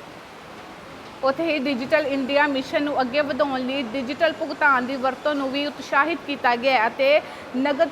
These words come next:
ਭੁਗਤਾਨਾਂ ਨੂੰ ਘਟਾਉਣ ਦੇ ਯਤਨ ਕੀਤੇ ਜਾ ਰਹੇ ਨੇ।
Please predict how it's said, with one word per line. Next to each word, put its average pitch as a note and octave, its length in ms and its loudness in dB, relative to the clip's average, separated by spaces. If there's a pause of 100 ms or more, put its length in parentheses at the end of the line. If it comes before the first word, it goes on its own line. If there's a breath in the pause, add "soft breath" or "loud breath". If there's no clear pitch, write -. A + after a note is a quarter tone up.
ਭੁਗਤਾਨਾਂ C#4+ 640 4
ਨੂੰ C#4 200 -2
ਘਟਾਉਣ C#4 300 -2
ਦੇ C4 120 2
ਯਤਨ C4 380 0
ਕੀਤੇ D4 300 -2
ਜਾ C#4+ 200 4
ਰਹੇ C#4+ 220 0
ਨੇ। D4 200 -4